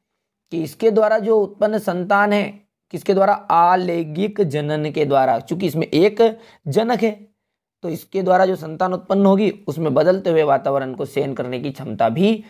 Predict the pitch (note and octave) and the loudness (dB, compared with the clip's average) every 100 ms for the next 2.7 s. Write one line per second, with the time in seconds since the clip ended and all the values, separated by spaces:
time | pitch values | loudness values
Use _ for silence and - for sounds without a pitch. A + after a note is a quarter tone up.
0 | _ _ C#3+ D#3 E3+ E3 F3 D#3 A2 G2+ | _ _ -6 -2 0 0 0 0 -4 -8
1 | - _ _ _ G3 A3+ - - _ _ | -14 _ _ _ -6 -4 -6 -14 _ _
2 | C#3 B2+ D3+ D3 C#3 G#3 A#3 | -10 -8 -8 -8 -4 -6 -6